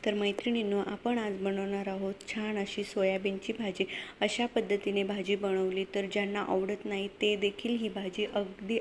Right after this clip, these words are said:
आवडीने खातील. भाजी खरंच खूप टेस्टी होते आणि अगदी पौष्टिक अशी लागते. मुलं देखील ही भाजी आवडीने खातात. चला तर मग आपण आता आज बनवूया छान सोयाबीनची भाजी. इथे आपण सुरुवात करूया.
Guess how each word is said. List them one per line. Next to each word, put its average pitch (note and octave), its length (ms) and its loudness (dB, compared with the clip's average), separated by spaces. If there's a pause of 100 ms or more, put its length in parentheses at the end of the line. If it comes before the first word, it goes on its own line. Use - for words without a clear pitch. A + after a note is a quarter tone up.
आवडीने G3+ 460 2
खातील. G3+ 340 -2 (420)
भाजी A3 360 0
खरंच A3 500 2
खूप - 280 -2
टेस्टी G3+ 360 2
होते G3+ 340 0 (340)
आणि G#3+ 320 2 (240)
अगदी G#3+ 280 4
पौष्टिक G#3+ 540 4
अशी G#3+ 380 2
लागते. G#3 300 -2
मुलं G#3+ 360 2
देखील A#3 380 2
ही C4+ 120 6
भाजी G#3+ 440 0
आवडीने G#3 420 4
खातात. G#3 320 -6 (480)
चला A3+ 240 4
तर A3+ 200 0
मग G3+ 200 -2
आपण G3+ 320 -2
आता G3 260 -2
आज G3 240 -2
बनवूया G3 580 0
छान G#3 320 -2
सोयाबीनची F#3+ 720 2
भाजी. A3 320 -2 (420)
इथे A#3 260 0
आपण A3+ 280 0 (260)
सुरुवात A3+ 400 6 (140)
करूया. E3+ 300 2